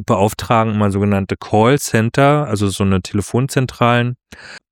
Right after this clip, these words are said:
mit diesen Umfragen. Vielleicht wurdet ihr auch schon mal angerufen und jemand hat gefragt, „Welchen Radiosender hören Sie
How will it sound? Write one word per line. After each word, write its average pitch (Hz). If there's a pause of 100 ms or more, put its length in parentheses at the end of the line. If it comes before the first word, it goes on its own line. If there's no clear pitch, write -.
(100)
mit 107
diesen 104
Umfragen. 101
Vielleicht 98
wurdet 104
ihr 95
auch 107
schon -
mal 104
angerufen 104
und 98
jemand 98
hat 98
gefragt, 95 (420)
„Welchen 247
Radiosender 185
hören 165
Sie 160